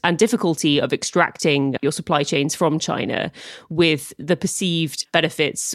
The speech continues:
or the perception of going along with the way that American policy is sort of blowing. And so, in general, I do think that is a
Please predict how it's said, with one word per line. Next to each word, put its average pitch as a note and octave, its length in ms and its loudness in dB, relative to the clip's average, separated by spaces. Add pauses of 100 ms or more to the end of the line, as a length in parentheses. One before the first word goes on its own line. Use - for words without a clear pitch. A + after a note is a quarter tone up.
or G3+ 80 4
the G3+ 80 6
perception - 340 0
of E3 100 2
going E3+ 200 6
along E3+ 240 4
with D3+ 140 0
the D3+ 80 0
way C#3 300 2
that C#3 260 0
American D3 420 0
policy C#3+ 720 -4
is E3 100 -6
sort - 180 -4
of - 120 -14
blowing. - 540 0 (800)
And G#3+ 120 4
so, G#3+ 400 6 (140)
in G3+ 120 6
general, G3+ 360 6
I D#3+ 120 4
do E3+ 120 0
think E3+ 200 0
that D#3 120 2
is D#3 140 0
a D3 180 4